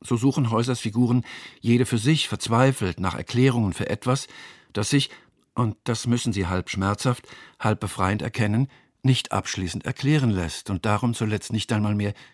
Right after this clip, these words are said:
die Fiktion von Geborgenheit zu produzieren vermag. So lässt sich Heusers Buch auch als eine Art Desillusionsroman lesen, der uns, ähnlich wie etwa der einst Peter Handkes Der kurze Brief zum langen Abschied,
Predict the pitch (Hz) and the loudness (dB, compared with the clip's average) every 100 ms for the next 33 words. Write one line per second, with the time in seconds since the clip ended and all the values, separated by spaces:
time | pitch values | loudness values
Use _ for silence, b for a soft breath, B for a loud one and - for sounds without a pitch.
0 | B - - 117 - 147 151 - 85 78 | B -6 -4 -4 0 2 2 0 -4 -6
1 | - 82 78 80 73 - - 82 82 85 | -6 -6 -6 -8 -10 -12 -10 -10 -8 -6
2 | 76 76 71 - _ _ _ B B B | -6 -8 -10 -12 _ _ _ B B B
3 | B B B B _ _ _ 113 117 135 | B B B B _ _ _ 0 2 0
4 | - 160 - 110 110 139 - 123 - 104 | 0 -2 0 0 2 -2 -2 -4 -2 0
5 | 104 - - - 110 80 104 _ 113 113 | 0 0 -4 -2 0 -2 -4 _ 0 0
6 | 110 110 104 127 160 - 104 101 101 101 | -2 -2 0 0 0 0 0 2 2 0
7 | 104 92 92 87 B B B 101 104 127 | -2 -2 -4 -6 B B B -4 0 2
8 | 123 - B B B _ 85 90 107 - | 0 -2 B B B _ -4 -2 -2 -4
9 | 80 58 - 95 90 95 90 - 104 104 | -4 -6 -4 -4 -2 -4 -6 -6 -4 -2
10 | 87 90 92 - 98 85 - 123 - 113 | -2 -2 -6 -6 -4 -4 0 -2 0 -4
11 | 117 110 - 104 101 95 - 98 - 123 | -2 -2 -2 -2 0 0 -2 -4 0 0